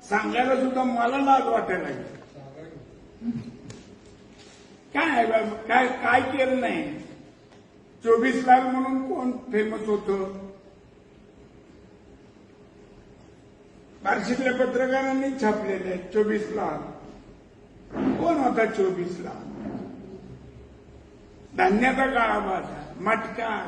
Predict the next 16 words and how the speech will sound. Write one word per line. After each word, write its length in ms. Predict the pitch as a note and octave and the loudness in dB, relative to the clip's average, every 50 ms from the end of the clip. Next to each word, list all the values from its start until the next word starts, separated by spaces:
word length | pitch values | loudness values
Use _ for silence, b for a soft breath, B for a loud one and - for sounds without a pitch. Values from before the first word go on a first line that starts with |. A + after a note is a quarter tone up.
| - F#3 | -6 -4
जुगार, 460 | G#3 G#3+ G#3 A#3 A#3+ A#3+ A3+ A3 - - - - - - - - - - - - - - - - - - - - | -4 -2 2 4 4 4 4 2 -2 -4 -8 -12 -12 -16 -18 -18 -20 -20 -20 -20 -20 -20 -20 -20 -20 -20 -14 0
हातभट्टी, 680 | E3 G3 G#3 A#3 A#3+ B3+ B3+ B3 B3+ B3+ B3+ C4 B3+ A#3+ G#3 F#3 - - - - - - - - - - - - - - - - - | 0 4 4 6 6 6 6 4 4 0 -2 -2 -2 0 -2 -2 -4 -8 -10 -14 -16 -18 -20 -20 -20 -20 -20 -20 -20 -20 -20 -12 -6
काय 140 | A#3 D#4 D#4 | -4 -4 -4
केलं 340 | D#4 G4 F4+ D#4 C4+ C4 | -2 -2 0 0 0 4
नाही 240 | B3 A#3 A3+ G3+ - | 4 4 4 4 2
तुम्ही 260 | G3+ F#3 D#3 D3 D3 | 0 0 0 -2 -2
आणि 240 | D3+ D3+ E3+ F#3+ G#3 | -2 -4 -4 -4 -6
कुणावर 400 | G3+ - G#3+ A3 A#3+ C4+ C#4 C4+ | -4 -4 -2 0 2 2 2 4
आरोप 420 | C4+ B3+ B3 A#3+ A#3+ G#3+ - - - | 4 4 6 6 4 2 2 -4 -6
करता? 320 | F#3 E3+ - - - - - - - - - - - - - - - - - - - - - - - - - - - - - A2+ A2+ A2+ A2+ A#2 A#2 A#2 - - - - - - - - - - - - - - - - - - - - - - - - - - - - - - - - - - - | -6 -6 -6 -12 -14 -16 -18 -20 -20 -20 -20 -20 -20 -20 -20 -20 -20 -20 -20 -20 -20 -20 -18 -18 -18 -20 -20 -20 -20 -18 -14 -12 -12 -10 -10 -10 -10 -12 -14 -18 -20 -20 -20 -20 -20 -20 -20 -20 -20 -20 -20 -20 -20 -20 -20 -20 -20 -20 -20 -20 -20 -20 -20 -20 -20 -20 -20 -20 -20 -20 -20 -20 -12
हे 140 | A#3+ C4+ C4+ - | -10 -10 -8 -6
सगळं 520 | - A3+ A#3 G#3 G3 G#3+ A3+ B3 C4+ C#4+ - C#4+ - - - - - - - - - - - - - - - - - - - - - | -2 -2 0 2 4 4 4 4 2 2 0 -2 -4 -6 -10 -12 -16 -16 -18 -20 -20 -20 -20 -20 -20 -20 -20 -20 -20 -20 -20 -20 -16
म्हणजे 320 | - D3 C#3+ F#3 G#3+ A#3+ B3+ C4 C4 B3+ C4 A#3+ - - | -14 -2 4 6 6 8 8 6 4 2 0 -4 -4 -6
स्वतः 800 | - - F3 F3 F3 F3+ G3 G3+ A3+ A3+ A#3 A#3 A#3+ A#3+ B3 A#3+ A3+ G#3+ | -8 -8 -8 -8 -6 -4 -4 -2 -2 -2 -2 -2 -4 -4 -4 -4 -6 -2
बरबटलेले 720 | G#3 G#3+ G#3 G#3 G3 G#3+ G#3+ G#3+ G#3+ B3 B3 B3 B3+ B3+ B3+ | -2 2 2 2 2 2 0 -2 -2 0 0 2 4 6 6
असताना 600 | B3 A3+ G#3 - - - - G3+ F#3+ F3 E3+ D#3 | 6 4 4 -2 -6 -6 -4 -4 -4 -4 -4 -6